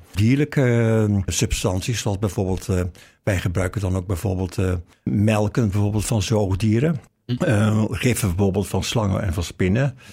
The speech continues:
Speaker 1: V-, veertjes van vogels bijvoorbeeld. De natuur zelf is zo, ehm, ja, rijk aan eigenlijk, eh, geneeskrachtige stoffen eigenlijk.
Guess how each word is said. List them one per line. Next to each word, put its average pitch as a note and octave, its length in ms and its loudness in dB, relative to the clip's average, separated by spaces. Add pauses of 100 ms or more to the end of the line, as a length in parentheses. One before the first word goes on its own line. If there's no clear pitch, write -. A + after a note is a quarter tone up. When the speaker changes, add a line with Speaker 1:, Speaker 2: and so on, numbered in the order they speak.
(220)
Speaker 1:
V-, A#2 100 -4 (120)
veertjes A2 500 0
van F#2+ 160 0
vogels G2 440 -2
bijvoorbeeld. C3+ 480 -4 (560)
De G#2+ 80 0
natuur A2+ 320 4
zelf C3 380 2 (120)
is D3 220 2
zo, B2+ 360 4
ehm, A2 260 4 (400)
ja, B2+ 240 4
rijk C3 400 4
aan B2+ 180 2
eigenlijk, A#2+ 340 2
eh, A2+ 220 4 (140)
geneeskrachtige A#2+ 840 2
stoffen D3 340 2
eigenlijk. G#2+ 380 2